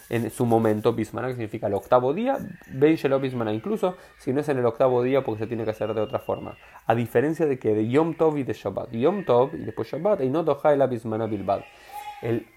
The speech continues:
el Brit Milá no desplaza el Shabbat y los Yemei Tovim y los, y los días festivos, sino solo en el caso que realmente sea en el octavo día. Es decir, vamos a explicar.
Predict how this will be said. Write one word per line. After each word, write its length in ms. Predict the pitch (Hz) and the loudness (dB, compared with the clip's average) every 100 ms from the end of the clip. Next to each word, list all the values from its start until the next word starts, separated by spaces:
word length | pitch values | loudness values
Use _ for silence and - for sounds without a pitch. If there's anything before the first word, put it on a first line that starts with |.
| - | -8
el 380 | 117 113 113 - | -2 0 -2 -6
Brit 400 | 127 117 170 185 | -8 -4 -4 -4
Milá 800 | 147 139 131 139 202 123 120 - _ _ | -6 -4 -2 2 4 4 2 -8 _ _
no 220 | 139 180 | -4 -4
desplaza 440 | 180 - 151 165 143 | -4 -6 -8 -6 -10
el 60 | |
Shabbat 500 | - - 123 170 - | -8 -6 -2 -2 -2
y 60 | 113 | -6
los 280 | 104 - _ | -6 -8 _
Yemei 500 | 120 107 113 139 139 | -8 -8 -6 -8 -6
Tovim 380 | 107 131 175 | -4 -4 -6
y 60 | 123 | -6
los, 280 | 123 123 - | -10 -14 -14
y 80 | 110 | -12
los 160 | 104 104 | -10 -8
días 240 | 135 131 | -6 -6
festivos, 760 | - 110 _ 214 233 165 180 - - - _ | -6 -12 _ -4 0 0 0 -4 -20 -20 _
sino 400 | - 151 180 214 | -8 -4 -2 -4
solo 520 | - - 190 196 156 | -10 -4 -2 -2 -2
en 80 | 135 | -4
el 100 | 127 | -2
caso 340 | 147 156 - | 0 0 -2
que 120 | 151 | -8
realmente 460 | 123 139 143 143 139 | 0 0 0 -6 -10
sea 160 | 127 127 | -8 -6
en 60 | |
el 100 | 123 | -2
octavo 500 | 104 - 113 107 101 | -4 0 0 0 -2
día. 280 | 98 - - _ _ | -8 -12 -14 _ _
Es 80 | 101 | -14
decir, 200 | 98 107 | -8 -8
vamos 220 | 120 113 | -8 -12
a 20 | |
explicar. 440 | 117 _ 117 - | -14 _ -10 -8